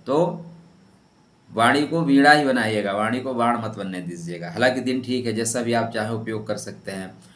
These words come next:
कभी-कभी क्या होता है कि बहुत ज़्यादा विनम्र होना भी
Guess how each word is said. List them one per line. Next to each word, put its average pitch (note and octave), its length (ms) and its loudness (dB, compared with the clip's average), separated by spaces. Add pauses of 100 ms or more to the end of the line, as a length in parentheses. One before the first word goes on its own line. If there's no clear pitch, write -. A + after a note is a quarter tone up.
(340)
कभी-कभी C#3+ 440 -2
क्या C3 160 -2
होता G#2 320 -6
है F2+ 140 -10
कि B2 280 -14 (1300)
बहुत A2+ 460 -4
ज़्यादा A#2 400 2
विनम्र B2+ 480 2
होना A#2+ 380 2
भी D3+ 340 0